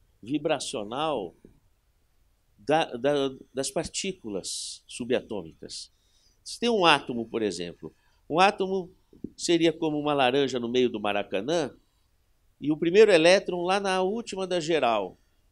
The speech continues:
Tudo é, é espaço vazio. Mas como é que a matéria é consistente? Porque os elétrons, eles giram. E aí esse giro faz com que haja uma sensação de consistência da matéria.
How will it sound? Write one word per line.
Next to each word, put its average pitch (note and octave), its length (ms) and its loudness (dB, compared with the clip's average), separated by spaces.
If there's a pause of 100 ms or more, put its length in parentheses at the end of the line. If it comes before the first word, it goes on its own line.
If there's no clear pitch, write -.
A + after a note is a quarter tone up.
(440)
Tudo A#3+ 200 0
é, G3+ 200 4
é G3+ 40 0
espaço G3 380 0
vazio. D#3+ 500 -2 (160)
Mas F#3 120 -2
como A#3+ 180 -2
é A#3+ 40 2
que A3+ 100 0
a F#3+ 60 4
matéria D3 460 2
é C#3 120 2
consistente? B2 1000 -8 (420)
Porque D3 300 0
os - 580 -4
elétrons, C#3 540 2
eles D3+ 200 -4
giram. D#3 640 0 (1400)
E F3 140 0
aí G#3 220 6
esse G3+ 280 4
giro F3 640 2 (1400)
faz G3+ 260 2
com F#3+ 140 -12
que G3+ 320 -2
haja F#3 320 4
uma F#3+ 160 -4
sensação G3 680 -4
de F3+ 120 -14
consistência F3 760 -6
da E3 120 -6
matéria. C3 600 -6